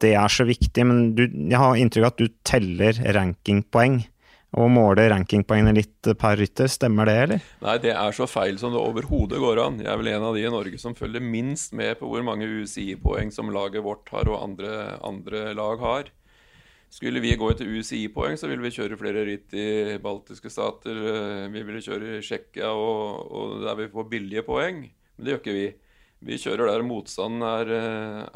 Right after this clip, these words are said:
Speaker 2: er sterkest, i de grad, i den grad vi kommer inn i de retta, ritta,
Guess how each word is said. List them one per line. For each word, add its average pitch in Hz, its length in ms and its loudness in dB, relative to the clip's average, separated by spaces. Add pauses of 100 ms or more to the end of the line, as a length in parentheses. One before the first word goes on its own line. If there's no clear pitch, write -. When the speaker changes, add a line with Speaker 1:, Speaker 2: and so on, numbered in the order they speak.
(100)
Speaker 2:
er 107 480 -6
sterkest, - 680 -6 (100)
i 120 80 -14
de 110 220 -6
grad, 107 240 -8 (100)
i 117 140 -6
den 110 160 -2
grad 104 180 -4
vi 107 80 -10
kommer 98 240 -8
inn 113 160 -8
i 113 80 -8
de 113 160 -4
retta, - 320 -8
ritta, 110 380 -6